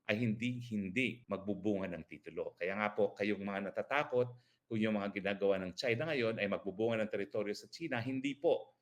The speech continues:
Dahil pinagbabawal po ng international law na magbunga sa titulo ang teritoryo na sinakop sa pamamagitan ng paggamit ng dahas. Bagamat yung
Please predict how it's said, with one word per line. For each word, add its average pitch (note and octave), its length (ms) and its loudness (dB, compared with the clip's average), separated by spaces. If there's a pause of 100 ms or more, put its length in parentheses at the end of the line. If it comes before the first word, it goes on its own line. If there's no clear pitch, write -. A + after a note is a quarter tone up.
(300)
Dahil A2 320 4
pinagbabawal G#2 720 6
po G#2+ 160 -2
ng - 80 -4
international G2 720 -4
law F2+ 200 -4 (360)
na A2 80 0
magbunga A#2+ 480 0
sa B2+ 160 -4 (320)
titulo A2 560 -2 (160)
ang F#2+ 320 -2
teritoryo G2+ 640 -2
na F#2 80 -4
sinakop G2+ 640 -6 (160)
sa - 240 -6
pamamagitan G#2 720 0
ng E2 80 -6
paggamit E2 480 -8
ng D#2+ 160 -16
dahas. - 560 -18 (160)
Bagamat D#3+ 560 2
yung C#3 560 0